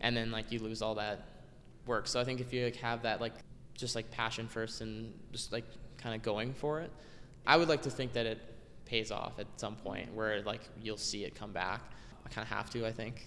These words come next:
<laughs> Like, I feel to keep my sanity, I think you kinda have to do that. I think it's just, like, trying to avoid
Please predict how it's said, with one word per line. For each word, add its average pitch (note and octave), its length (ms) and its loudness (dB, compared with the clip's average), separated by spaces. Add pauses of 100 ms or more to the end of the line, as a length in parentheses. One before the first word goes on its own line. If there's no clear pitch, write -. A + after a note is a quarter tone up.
<laughs> - 80 -6
Like, C#3 240 2
I B2+ 140 8
feel C3 280 8
to A#2+ 60 0
keep C#3+ 140 4
my C3 80 6
sanity, B2+ 540 6
I C3 40 8
think B2+ 180 2
you B2 80 2
kinda A#2+ 200 4
have A2+ 240 6
to C3+ 80 0
do C3+ 140 4
that. C#3+ 240 4 (640)
I C3+ 40 -6
think D3 160 4
it's C#3 100 2
just, C3 160 0
like, B2+ 160 4
trying B2 240 4
to A#2+ 60 6
avoid A2 460 2